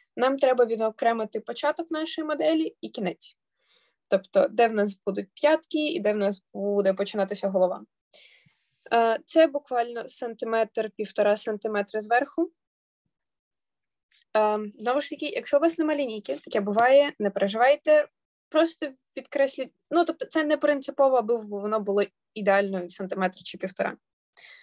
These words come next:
Тому зовсім трошки відмітьте, аби наша модель не була занадто маленькою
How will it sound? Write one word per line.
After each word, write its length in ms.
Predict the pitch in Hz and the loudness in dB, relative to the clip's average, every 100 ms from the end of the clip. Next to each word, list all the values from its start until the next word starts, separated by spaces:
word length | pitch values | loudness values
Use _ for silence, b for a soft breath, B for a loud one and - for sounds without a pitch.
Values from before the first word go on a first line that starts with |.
| B B _ | B B _
Тому 260 | 233 240 214 | -2 -2 2
зовсім 320 | 285 294 285 | 2 2 0
трошки 320 | 269 269 - | 2 2 0
відмітьте, 480 | 233 240 294 - 269 220 | -10 -4 -6 2 2 2
аби 380 | 208 226 240 | 0 0 -2
наша 280 | 233 233 - _ | -2 -4 -6 _
модель 200 | 214 214 | -4 -2
не 140 | 214 | -2
була 240 | 202 202 208 | 0 2 2
занадто 400 | 220 247 - 330 | 0 -4 -2 0
маленькою 560 | 330 311 294 - 277 | 0 -2 -6 -4 -4